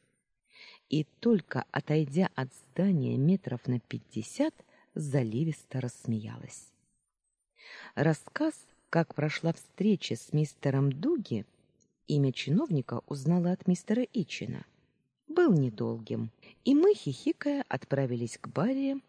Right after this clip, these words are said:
отпраздновать удачно сложившиеся обстоятельства. «Времена были,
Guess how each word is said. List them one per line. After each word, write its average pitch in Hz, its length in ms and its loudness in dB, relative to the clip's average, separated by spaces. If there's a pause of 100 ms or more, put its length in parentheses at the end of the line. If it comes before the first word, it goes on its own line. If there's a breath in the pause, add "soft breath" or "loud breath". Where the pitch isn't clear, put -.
(160)
отпраздновать 139 1040 -2
удачно 135 520 -4
сложившиеся 165 1000 -4
обстоятельства. - 1120 -10 (840 soft breath)
«Времена 139 680 4
были, 120 560 2